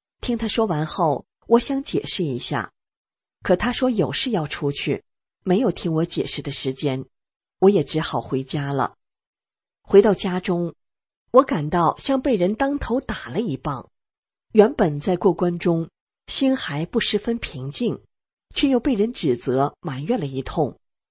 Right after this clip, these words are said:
真是雪上加霜，痛苦至极。其实，同修 A 是一位很精进的好同修，聪明、能干、钻研，不怕吃苦。几年来，我们配合做救度众生的事，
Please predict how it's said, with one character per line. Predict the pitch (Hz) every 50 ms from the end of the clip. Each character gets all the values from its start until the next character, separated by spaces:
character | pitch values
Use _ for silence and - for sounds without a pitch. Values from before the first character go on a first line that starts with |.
| _ -
真 | - 269 262 262
是 | 262 - - 180 170
雪 | - - - 147 135
上 | - 170 147 139
加 | 131 - 151 143 147
霜， | 143 - - 151 139 135 135 139 - _ _ _ _ _ -
痛 | - 302 262 202 175
苦 | - - - -
至 | - - 147 135
极。 | - - - 123 120 110 113 110 - _ _ _ _ _ _ _ _ _ _ _ _ _ _ _ _ _ _ _
其 | - - - 160 170
实， | 175 - - 143 139 135 139 - - _ _ _ _ _ _ -
同 | - 202 226
修 | - - 254
A | 233 - 240 233 233 233
是 | 226 - - 262
一 | 220 208
位 | 220 262 233
很 | 208 - 160 - -
精 | - - 226 233 233
进 | - 285 233
的 | 196 156
好 | - - 139 -
同 | - - 135 131 131
修， | - - - 143 143 143 - - _ _ _ _ _ _ _ _
聪 | - - - 247 226 220
明、 | 226 220 180 135 - - _ _
能 | - 160 143 131 147
干、 | 165 - 220 190 139 - - _
钻 | _ - - 226 220 220 226 208
研， | 151 123 120 127 139 - _ _ -
不 | - 180
怕 | 180 - - 190 160
吃 | - - - 214
苦。 | - - - - 120 92 - - _ _ _ _ _ _ _ _ _ _ - -
几 | - 175
年 | 156 147 147 151 170
来， | 160 135 120 117 113 - _ _ _ _ _ _
我 | - 196
们 | 185 196 202
配 | - - 302 247
合 | - - 180 175
做 | 175 - 233 202
救 | - - 262 226
度 | - 220 196 185
众 | - 233 208
生 | 180 - - 240 247 240
的 | 165 139
事， | - - - 143 123 87 -